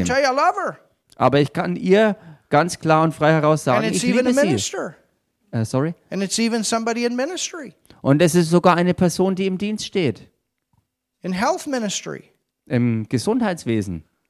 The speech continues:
Speaker 1: äh, oder im Heilungsdienst.
Speaker 2: That wants to reach Africa.
Speaker 1: Jemand, der Afrika
Speaker 2: And
Speaker 1: erreichen
Speaker 2: maybe we
Speaker 1: will.
Speaker 2: can even do something with them. Hallelujah. I'm for it.
Speaker 1: Und vielleicht jemand, mit
Speaker 2: I'm
Speaker 1: dem
Speaker 2: not
Speaker 1: wir
Speaker 2: gonna
Speaker 1: auch
Speaker 2: allow
Speaker 1: zusammen
Speaker 2: that to
Speaker 1: was machen
Speaker 2: stop
Speaker 1: können.
Speaker 2: my, to break my relationship and fellowship with Christians.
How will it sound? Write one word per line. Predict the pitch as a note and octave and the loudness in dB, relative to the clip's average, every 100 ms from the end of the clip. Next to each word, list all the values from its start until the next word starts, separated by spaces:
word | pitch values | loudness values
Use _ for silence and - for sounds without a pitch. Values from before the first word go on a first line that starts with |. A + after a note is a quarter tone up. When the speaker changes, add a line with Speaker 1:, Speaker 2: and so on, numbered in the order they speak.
| - | -2
Speaker 1:
äh, | A#2+ | 2
oder | B2+ A#2+ | 2 2
im | A#2+ A#2+ | 2 2
Heilungsdienst. | F#3 G#3 E3+ D3 G#2+ F2+ - | 0 0 -2 -4 -2 -4 -6
Speaker 2:
That | G#3 | -6
wants | G#3+ A3+ - | -4 -6 -6
to | A#3 | -4
reach | C4 C4+ - - _ _ _ _ _ - | -4 -6 -10 -12 _ _ _ _ _ -2
Africa. | B3+ D#4 G4 - C#4 F#3+ _ _ _ | -2 0 -6 -6 -8 -10 _ _ _
Speaker 1:
Jemand, | C3+ D#3 F#3 G3 F3 _ - | 2 4 4 0 -4 _ -4
der | E3 D3+ | -2 0
Afrika | G#3 G3+ G3 E3 | -2 -2 -2 -2
Speaker 2:
And | E3 | 0
Speaker 1:
erreichen | D#3+ D#3 | 2 2
Speaker 2:
maybe | C#3+ A#3 | 2 2
we | - | 0
Speaker 1:
will. | |
Speaker 2:
can | G3+ A#3+ | -2 -4
even | B3 B3 | -2 -2
do | C4+ | -2
something | D#4 F#4 F4 F4+ D4 | -4 -4 -4 -6 -4
with | B3 | -4
them. | F3 C#3 | -4 -6
Hallelujah. | C3+ D#3+ F#3+ B3 F4+ G4 E4 - | -4 0 2 2 0 -2 -4 -4
I'm | G#3 | -2
for | G#3+ D4 G#4 A4+ | 6 6 6 4
it. | G#4 - - _ _ _ - | 0 -6 -14 _ _ _ 0
Speaker 1:
Und | D3 E3 E3+ - | 6 6 6 0
vielleicht | D#3+ E3+ G3 G3 | 4 4 4 0
jemand, | G3 G3 | 4 4
mit | F#3+ | 4
Speaker 2:
I'm | F#3+ | 2
Speaker 1:
dem | F3+ | 2
Speaker 2:
not | F#3 | 6
Speaker 1:
wir | |
Speaker 2:
gonna | F#3 F3 | 8 8
Speaker 1:
auch | A#3 | 8
Speaker 2:
allow | C4+ D#4+ A3 | 6 6 8
Speaker 1:
zusammen | A3+ G#3 F3 | 8 6 2
Speaker 2:
that | A3 | 4
to | |
Speaker 1:
was | E3+ E3+ | 4 4
machen | G3 | 4
Speaker 2:
stop | B3+ D4+ | 6 6
Speaker 1:
können. | G3 C4 A3+ G#3 G3 | 6 4 4 4 0
Speaker 2:
my, | - | -4
to | E3+ F#3 | -6 -2
break | D#3+ B3+ E4+ G3 | 4 4 4 4
my | G3+ | 4
relationship | F3 E3 F#3 E4+ - F#4 C4 B3 E3+ - | 4 4 8 8 6 2 2 4 4 2
and | F3 | -4
fellowship | - B3+ G4 F4 C#4+ E3+ | 4 4 4 2 0 0
with | F3+ - | -2 -4
Christians. | D4 E4+ - F#4 D4 D#3 - | -2 -2 4 6 4 2 -8